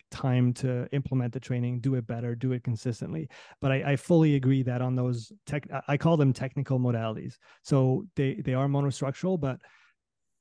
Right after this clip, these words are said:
honestly, man, just do technical work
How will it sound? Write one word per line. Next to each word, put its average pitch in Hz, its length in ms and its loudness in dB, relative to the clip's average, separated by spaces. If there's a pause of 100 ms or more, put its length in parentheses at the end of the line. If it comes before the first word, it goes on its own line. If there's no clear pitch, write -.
(560)
honestly, 139 360 0
man, 120 200 0
just 120 220 -4
do 139 120 -2
technical 131 540 0
work 127 260 0